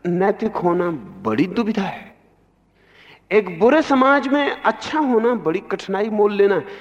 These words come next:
यही है तपश्चर्या साधु की। साधु की तपश्चर्या नंगा खड़ा हो जाना नहीं है,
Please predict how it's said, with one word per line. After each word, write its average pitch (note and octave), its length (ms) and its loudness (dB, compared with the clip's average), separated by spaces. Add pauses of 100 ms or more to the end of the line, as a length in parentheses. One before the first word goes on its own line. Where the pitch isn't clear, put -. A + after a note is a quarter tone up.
(120)
यही E3 300 2
है G3 100 2
तपश्चर्या A3+ 640 2
साधु F#3 380 4
की। B2+ 200 -4 (300)
साधु B2+ 340 0
की C#3 140 -2
तपश्चर्या C#3+ 680 -2 (600)
नंगा A#2 280 2
खड़ा A#2+ 300 -2
हो A#2+ 200 0
जाना B2 280 0
नहीं C3 240 2
है, - 180 -16